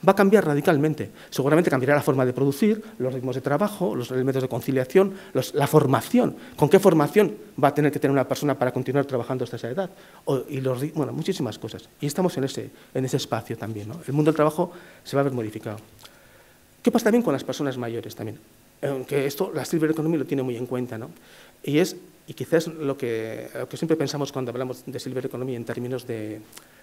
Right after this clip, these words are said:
de, de economía, ¿no? Y es que las personas mayores acumulan la riqueza. Y esto es una realidad. Las personas mayores acumulan, las personas mayores de sesenta años en nuestro país acumulan el setenta por ciento del patrimonio.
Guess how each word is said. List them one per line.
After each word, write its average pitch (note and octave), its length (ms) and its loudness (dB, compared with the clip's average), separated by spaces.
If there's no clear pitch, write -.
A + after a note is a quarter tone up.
de, A2+ 200 -8
de G#2+ 80 -12
economía, A#2 460 -4
¿no? A2 160 -8
Y C3 80 -4
es C3+ 80 -4
que - 420 -2
las B2+ 580 -4
personas E3+ 260 2
mayores F#3+ 380 4
acumulan D3 400 4
la B2 80 2
riqueza. A2 340 -6
Y D#3+ 100 0
esto F3 140 -2
es - 60 -6
una A#2+ 140 -2
realidad. G#2 320 -6
Las D3 180 6
personas G3 340 4
mayores F#3 540 4
acumulan, D3 480 2
las A#2+ 140 -4
personas G3+ 240 0
mayores F3+ 240 4
de C3 80 2
sesenta E3 320 -2
años E3 280 0
en B2+ 60 -4
nuestro - 220 -6
país C#3+ 260 0
acumulan F3 460 2
el D#3+ 220 8
setenta F#3+ 400 0
por E3 140 4
ciento D#3+ 200 2
del B2 120 2
patrimonio. A#2 480 -4